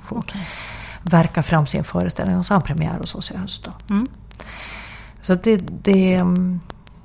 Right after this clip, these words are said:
Speaker 1: li-, vi försöker, vi ska försöka tänka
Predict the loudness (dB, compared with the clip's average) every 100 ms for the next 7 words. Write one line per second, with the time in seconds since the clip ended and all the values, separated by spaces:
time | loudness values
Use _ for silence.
0 | -20 -20 -18 -4 -2 0 -4 -8 -12 -8
1 | 0 2 2 2 2 0 -2 -4 -4 -8
2 | -4 -4 -2 0 2 2 4 2